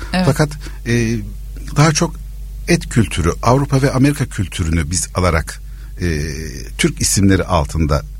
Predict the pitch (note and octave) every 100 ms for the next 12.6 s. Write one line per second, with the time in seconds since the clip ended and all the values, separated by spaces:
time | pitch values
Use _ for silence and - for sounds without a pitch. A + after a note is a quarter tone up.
0 | - - F#2 E2 D#2 D2 - - - F#2+
1 | G2+ C3 F3 - - - - - - B2+
2 | B2 B2 C#3 - B2 - A2+ - G2 G2
3 | G#2+ - A2+ F#2 - G2+ G2+ A2 F2+ F2
4 | D#2+ - G2+ G2+ - G2 - B2 G#2 F#2+
5 | E2 D#2+ - D#2 C#2+ B1 - - - F#3
6 | F3 D#3+ D#3 D3 G3+ D#3+ A2 C#3+ - F3
7 | - D3 G#2+ - G#2+ A2 B2 F#2+ F2 G2
8 | E2+ D2+ - - - - - F#3 F3+ A#2+
9 | A2 G2+ F#2 D#2+ - - - E3+ E3+ D3+
10 | - - - - - - A2 F#2 - G3+
11 | F3 G#2+ F#2 F#2 F#2+ F2+ G2 F#2 F#2 F#2
12 | A2+ F#3+ - - C#3 B2